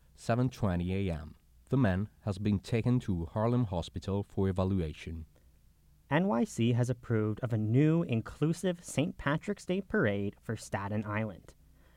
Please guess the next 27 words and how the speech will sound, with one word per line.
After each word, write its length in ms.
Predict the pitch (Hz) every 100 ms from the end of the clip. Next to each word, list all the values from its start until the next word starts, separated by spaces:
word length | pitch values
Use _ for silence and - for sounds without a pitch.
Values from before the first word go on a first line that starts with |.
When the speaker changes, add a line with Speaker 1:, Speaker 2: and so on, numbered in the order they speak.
| -
Speaker 2:
The 140 | 143 135
L 220 | 156 202
G 200 | 185 185
B 200 | 123 143
T 220 | - 175
Q 340 | 175 120 110 110
I 180 | 113 131
A 300 | 110 98 110
community 600 | - 131 101 90 90 95 - _
was 180 | 120 113
banned 380 | 113 139 185 185
from 140 | 165
attending 400 | - 123 127 151
parades 400 | 139 101 98 98
in 80 | 107
Staten 340 | - 101 117
Island 500 | 98 95 92 90 92 - - - -
and 100 | 123
will 100 | 139
now 260 | 135 135 165
be 100 | 156
finally 360 | - 127 143
be 120 | 143
able 240 | 113 101 107
to 220 | - 95
participate. 720 | - - 131 - 98 - - - - - - - - - -
Speaker 1:
China 600 | - 175 127 98 92 98